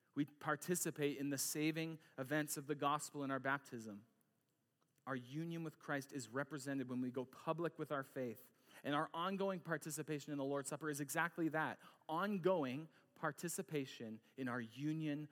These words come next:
with Christ. We participate in these amazing realities. Each time we share in the Lord's Supper, we commune with Christ and his people. Look up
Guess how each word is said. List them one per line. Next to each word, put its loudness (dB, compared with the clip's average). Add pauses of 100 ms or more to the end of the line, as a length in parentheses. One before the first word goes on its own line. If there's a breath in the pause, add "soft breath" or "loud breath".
(160 loud breath)
with 4 (380 soft breath)
Christ. 0 (1700)
We -2
participate 0
in 0
these 2
amazing 4
realities. 2
Each 0
time 2
we 0
share 0
in 2
the 0
Lord's 2
Supper, -2 (200 loud breath)
we 0
commune 0
with -4
Christ 2
and -4
his 0
people. -2
Look 0
up 4